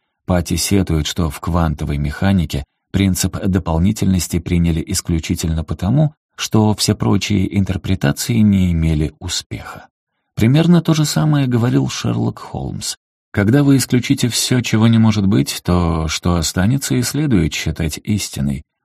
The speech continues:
пусть и самой невероятной". Патти опасается, как бы та же злая судьба не постигла принцип дополнительности, если он будет внедрен в биологические и социологические теории. Не нравится?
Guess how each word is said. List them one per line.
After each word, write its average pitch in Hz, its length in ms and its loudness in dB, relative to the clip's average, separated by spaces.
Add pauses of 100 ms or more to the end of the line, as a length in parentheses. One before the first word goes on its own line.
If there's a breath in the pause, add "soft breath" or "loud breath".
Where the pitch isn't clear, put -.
пусть 123 380 0
и 123 180 2
самой 92 560 2
невероятной". 78 840 -4 (800)
Патти 135 380 0
опасается, 131 680 0
как 107 260 -2
бы 101 140 2
та 117 380 -2
же 92 160 -2
злая 85 400 0
судьба 87 400 2
не 101 100 4
постигла 95 560 0
принцип 95 520 -2
дополнительности, 80 1000 -2
если 82 480 0
он 85 220 2
будет 92 280 2
внедрен 80 600 0 (240)
в 92 180 2
биологические 95 1120 0
и 123 240 -2 (200)
социологические 78 1160 -2
теории. - 580 -8 (400)
Не 92 160 6
нравится? 117 600 2